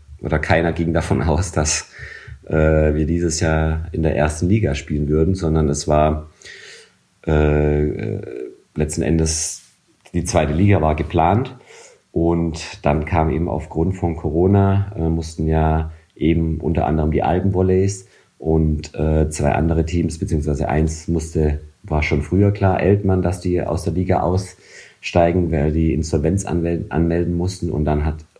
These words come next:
Rottenburg auch nicht für die neue Liga-Saison gemeldet aufgrund von Corona. Äh, und, ähm, dann war natürlich die Liga, äh, sagen wir mal, auch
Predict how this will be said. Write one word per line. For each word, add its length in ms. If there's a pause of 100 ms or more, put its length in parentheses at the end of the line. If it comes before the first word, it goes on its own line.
(120)
Rottenburg 480
auch 300
nicht 280
für 80
die 120
neue 240
Liga-Saison 800
gemeldet 420
aufgrund 380
von 200
Corona. 560 (560)
Äh, 440
und, 520 (300)
ähm, 500
dann 220
war 100
natürlich 400
die 120
Liga, 680 (500)
äh, 60
sagen 920
wir 60
mal, 220
auch 380